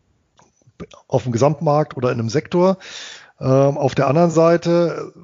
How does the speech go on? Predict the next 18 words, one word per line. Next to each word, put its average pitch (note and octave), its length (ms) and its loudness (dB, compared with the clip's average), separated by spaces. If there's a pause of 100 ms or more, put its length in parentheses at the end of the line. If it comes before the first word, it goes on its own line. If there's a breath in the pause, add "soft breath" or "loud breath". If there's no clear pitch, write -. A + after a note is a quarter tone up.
(140)
was D3+ 280 -2
natürlich D#3+ 340 -2
ist, E3 220 -6
nach C#3+ 100 0
einer C#3 140 2
lang-, D3 260 -4
ausgeprägten D#3+ 920 -2
guten E3+ 300 -4
Zeit E3 480 2 (420 loud breath)
haben A2 240 -8
wir B2+ 100 0
das D3+ 160 -2
Problem, G3+ 560 0 (680 loud breath)
dass D#3 220 -4
eben E3+ 220 -2
sehr B2 260 -2
viele F3 500 0 (680)
Leute, C#3+ 1300 -4